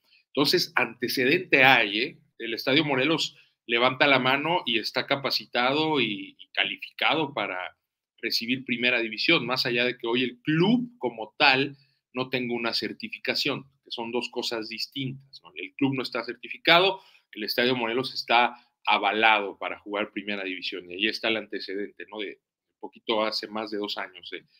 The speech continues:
este partido entre Querétaro y San Luis. Ahora bien, ¿qué tan cercano, qué tan lejano es la posibilidad de que venga América, de que venga Cruz Azul? Ayer se levanta, eh, este, eh, alboroto por, eh, la información que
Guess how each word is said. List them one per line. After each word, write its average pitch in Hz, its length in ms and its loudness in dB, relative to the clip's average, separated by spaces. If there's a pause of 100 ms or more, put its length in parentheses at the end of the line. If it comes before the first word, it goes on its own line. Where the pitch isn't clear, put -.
(260)
este - 200 -4
partido 120 320 2
entre 117 160 -6
Querétaro 107 400 0
y 98 60 -2
San 101 180 -10
Luis. - 320 -4 (380)
Ahora 143 200 8
bien, 147 340 6 (180)
¿qué 151 100 2
tan 165 200 6
cercano, 156 420 4
qué 156 80 2
tan 143 200 2
lejano 139 420 2
es 131 100 -6
la 131 100 0
posibilidad 123 340 2
de 127 80 2
que 127 100 0
venga 123 200 -2
América, 131 380 -2
de 98 100 -4
que 110 100 -4
venga 120 300 -2
Cruz - 280 -6
Azul? 143 360 2
Ayer 120 260 2
se 139 120 0
levanta, 127 600 2
eh, 107 120 -6 (220)
este, 127 280 -2 (580)
eh, 101 1000 -4 (340)
alboroto 131 920 2 (200)
por, 104 480 0
eh, 98 240 -4
la 95 160 -4
información 107 580 -2
que 107 500 0